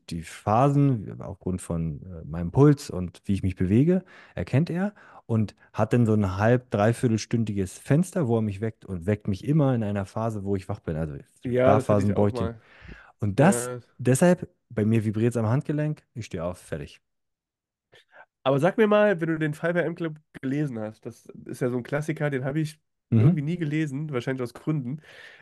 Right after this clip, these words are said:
Speaker 2: Es steht da auch, die, wie ist die Strategie für Nachteulen? Also es ist ja, jetzt bin ich kein Biologe, da hatte ich immer eine fünf,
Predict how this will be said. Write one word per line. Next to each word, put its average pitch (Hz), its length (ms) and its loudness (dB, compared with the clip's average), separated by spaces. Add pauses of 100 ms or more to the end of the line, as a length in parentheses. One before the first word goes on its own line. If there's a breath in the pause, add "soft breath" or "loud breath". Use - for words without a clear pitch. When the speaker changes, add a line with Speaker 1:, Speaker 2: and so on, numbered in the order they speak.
(100)
Speaker 2:
Es 156 180 -4
steht 202 180 2
da 180 80 4
auch, 175 100 2
die, 156 260 -4
wie 170 80 -2
ist 190 120 -6
die 180 60 -4
Strategie 165 380 -6
für - 120 -10
Nachteulen? 107 520 -6
Also 123 220 0
es 131 80 -4
ist 175 160 -2
ja, 151 220 2 (340 soft breath)
jetzt - 320 -10
bin 135 80 -4
ich 127 80 -8
kein 120 140 -4
Biologe, 135 540 -2
da 127 100 -2
hatte 120 120 -8
ich 123 60 -12
immer 120 80 -6
eine 113 120 -8
fünf, 165 440 -8